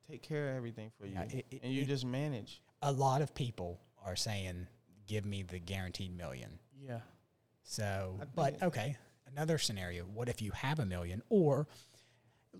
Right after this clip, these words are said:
Speaker 2: let's say you have any, your net worth anywhere
Speaker 1: Yeah.
Speaker 2: from five hundred to a million,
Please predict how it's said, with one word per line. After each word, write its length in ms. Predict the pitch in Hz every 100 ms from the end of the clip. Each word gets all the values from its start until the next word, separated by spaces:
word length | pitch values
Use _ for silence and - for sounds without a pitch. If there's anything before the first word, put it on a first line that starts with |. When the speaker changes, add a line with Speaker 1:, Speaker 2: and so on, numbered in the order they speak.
| -
Speaker 2:
let's 180 | 127 139
say 80 | 151
you 120 | 113
have 260 | - 110 110
any, 300 | 123 139 135
your 180 | 147 127
net 240 | 123 135 117
worth 360 | 95 90 - - -
anywhere 360 | 127 131 113 107
Speaker 1:
Yeah. 60 |
Speaker 2:
from 340 | 107 107 95 92 - _ _
five 320 | - 127 113 117
hundred 380 | 107 104 101 107 _ _ _ _ _
to 160 | - 104
a 40 |
million, 380 | 98 92 78 73